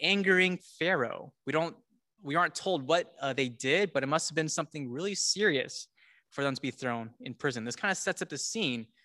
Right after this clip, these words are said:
for what happens next. So now let's read verses, uh, five to eight.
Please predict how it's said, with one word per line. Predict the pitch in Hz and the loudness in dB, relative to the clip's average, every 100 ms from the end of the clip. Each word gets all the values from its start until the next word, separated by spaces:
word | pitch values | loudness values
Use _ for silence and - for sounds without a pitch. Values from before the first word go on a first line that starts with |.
| _ - | _ -12
for | 127 | -6
what | 127 | -6
happens | - 117 - 107 104 - _ _ - | -4 -8 -8 -12 -12 -14 _ _ -12
next. | 117 - - - | -12 -12 -16 -16
So | - 143 | -8 2
now | 175 180 | 6 6
let's | 151 156 - | 4 0 -2
read | 147 131 | -2 0
verses, | 123 - 131 120 | -2 -2 -6 -6
uh, | - 127 117 | -8 -8 -6
five | - 127 127 | -4 -2 -2
to | - - | -6 -6
eight. | 120 | -8